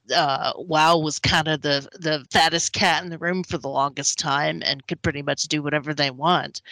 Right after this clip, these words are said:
wanted. And once fourteen got popular, uh, and people were bailing for it, it's that they kinda realized that they had to try to,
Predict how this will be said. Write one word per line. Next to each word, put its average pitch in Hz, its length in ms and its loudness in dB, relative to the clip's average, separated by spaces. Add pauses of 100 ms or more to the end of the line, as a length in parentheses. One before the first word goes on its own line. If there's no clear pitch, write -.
(400)
wanted. 151 600 2
And 151 340 0
once 160 260 -2
fourteen 196 560 0
got 127 260 0
popular, 139 760 -2 (220)
uh, 127 480 -2 (100)
and 139 180 -6
people 160 280 0
were 160 100 -2
bailing 151 400 0
for 131 300 -10
it, 65 180 -6
it's - 380 -6 (100)
that 156 220 -4
they 156 100 0
kinda 151 360 -2
realized 160 520 2
that 151 180 -2
they 156 160 2
had 160 300 2
to 160 200 0
try 156 360 0
to, 151 340 0